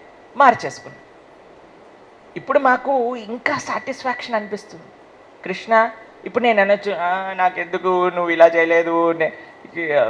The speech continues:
ఏమన్నా, ఆ, నేను తప్పు చేశానా, నేను రోజు ఇంత జపం చేస్తున్నా, ఏకాదశి రోజు, రేపు ఏకాదశి అరవై నాలుగు చేస్తాను, నాకెందుకు ఇవ్వలేదు?"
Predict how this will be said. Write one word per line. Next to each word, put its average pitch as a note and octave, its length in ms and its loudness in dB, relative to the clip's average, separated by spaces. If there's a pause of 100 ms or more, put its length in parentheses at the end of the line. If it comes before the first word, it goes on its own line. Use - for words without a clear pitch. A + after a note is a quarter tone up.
(280)
ఏమన్నా, F3+ 420 6 (440)
ఆ, E3 160 6
నేను E3+ 340 4
తప్పు D3+ 120 2
చేశానా, E3 600 8
నేను E3 220 4
రోజు E3+ 280 4
ఇంత E3 120 -4
జపం E3 280 4
చేస్తున్నా, D#3+ 540 2
ఏకాదశి E3+ 520 6
రోజు, E3+ 240 2
రేపు D#3+ 260 0
ఏకాదశి D#3+ 560 2
అరవై E3 260 8
నాలుగు E3 280 6
చేస్తాను, D#3+ 580 6
నాకెందుకు E3 480 6
ఇవ్వలేదు?" D#3 400 -2